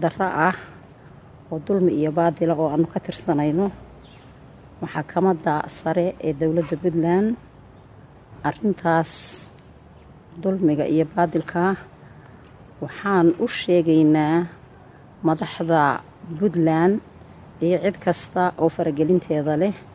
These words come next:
inay hawshaas soo farageliso, ama dadka daneeya arrimaha bini'aadamnimada in ay soo farageliyaan oo arrintaa wax ka qabtaan. Een, arrinta,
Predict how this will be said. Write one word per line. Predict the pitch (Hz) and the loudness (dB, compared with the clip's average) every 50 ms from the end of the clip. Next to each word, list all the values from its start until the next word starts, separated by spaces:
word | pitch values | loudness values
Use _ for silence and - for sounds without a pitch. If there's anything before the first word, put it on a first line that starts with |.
| - - - - - - - - - | -20 -20 -20 -20 -20 -20 -20 -10 -2
inay | 185 185 180 160 | 0 2 2 2
hawshaas | 170 180 180 190 - - 156 151 - | 4 2 2 2 0 -2 -2 -2 0
soo | 180 170 170 | 0 0 0
farageliso, | 175 - - 160 165 147 143 160 143 147 143 - - - 185 208 - - - - | 0 -2 -4 -4 -2 -2 -2 -4 -4 -4 -6 -6 -4 -2 -2 -4 -4 -8 -10 -4
ama | 170 160 165 185 | -2 0 0 0
dadka | 170 - 190 175 - - 151 | 0 -2 -4 -6 -4 -8 -8
daneeya | 135 160 151 151 151 160 165 147 | -6 -4 -2 0 2 2 2 2
arrimaha | 151 - - 175 165 165 151 | 0 -2 0 0 0 0 -2
bini'aadamnimada | 139 - 147 147 143 147 143 156 147 151 147 151 165 185 185 196 - - 180 - - - - - - - - - - - - - - - | -4 -4 -4 -2 -2 -2 -2 -2 0 0 2 2 2 0 0 -2 -8 -14 -18 -20 -20 -20 -20 -20 -20 -20 -20 -20 -20 -20 -20 -20 -16 -6
in | - 208 202 180 | -2 0 2 2
ay | 175 | 2
soo | - - - 208 | 0 0 -6 -6
farageliyaan | - - 170 170 151 170 160 160 170 175 170 156 156 160 | -4 0 -2 0 2 2 2 4 4 4 4 4 2 2
oo | 156 | 0
arrintaa | 147 147 - - 170 165 - - 160 147 151 147 156 185 - | 0 -2 0 0 -2 -2 -2 -2 -4 -2 0 -2 -2 -4 -10
wax | - - - - - | -14 -14 -12 -8 -8
ka | - | -8
qabtaan. | - - 143 - - - 156 127 117 92 - - - - - - - - - - - - - - - - - - - - - - - - - - - - - - - - - - - - - - - - - - | -6 -8 -12 -12 -8 -6 -4 -4 -4 -6 -10 -14 -20 -20 -20 -20 -20 -20 -20 -20 -20 -20 -20 -20 -20 -20 -20 -20 -20 -20 -20 -20 -20 -20 -20 -20 -20 -20 -20 -20 -20 -20 -20 -20 -20 -20 -20 -20 -20 -20 -16 -12
Een, | - 156 156 147 - | -8 -6 -6 -6 -4
arrinta, | - 170 202 214 208 - | -4 -2 -2 0 2 0